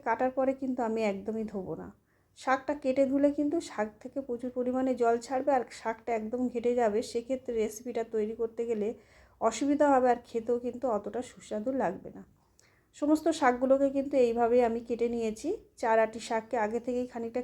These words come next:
কেটে নিয়েছিলাম, পুরো শাকগুলোকে, আর খানিকটা আমি এখন কেটে দেখিয়ে দিলাম কিভাবে কেটে নিয়েছি। এবারে ওভেনে চলে এসেছি, একটা কড়াই বসিয়ে দিয়েছি, আর দিয়ে দিচ্ছি দুই টেবিল চামচ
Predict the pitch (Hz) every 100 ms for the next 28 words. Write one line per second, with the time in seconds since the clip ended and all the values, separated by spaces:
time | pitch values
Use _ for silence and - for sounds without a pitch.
0 | 247 240 247 247 247 247 254 359 - _
1 | - _ _ 269 285 285 269 247 254 262
2 | 320 330 302 226 226 233 220 214 208 294
3 | - 233 214 208 202 233 220 220 339 403
4 | 226 220 202 208 190 185 190 175 180 -
5 | - - 233 254 247 247 269 277 269 262
6 | 277 277 - 440 - - - - - -
7 | 240 285 285 240 240 254 262 285 269 277
8 | 285 302 220 208 208 208 - 226 220 214
9 | 202 208 214 214